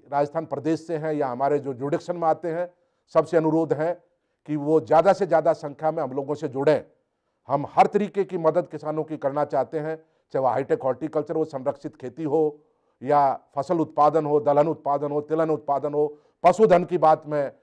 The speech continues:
करना भूल गया था, लेकिन पशुधन के क्षेत्र में भी हमने डेयरी टेक्नोलॉजी कॉलेज स्थापित किया है,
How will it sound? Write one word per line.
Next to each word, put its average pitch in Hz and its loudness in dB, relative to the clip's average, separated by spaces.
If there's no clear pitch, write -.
करना 147 0
भूल 139 -2
गया 151 6
था, 143 -4
लेकिन 139 -8
पशुधन 185 0
के 180 0
क्षेत्र 175 -10
में 156 -6
भी 156 -4
हमने 151 -2
डेयरी 147 -2
टेक्नोलॉजी 151 -4
कॉलेज 143 -2
स्थापित 143 -8
किया 143 2
है, 127 -2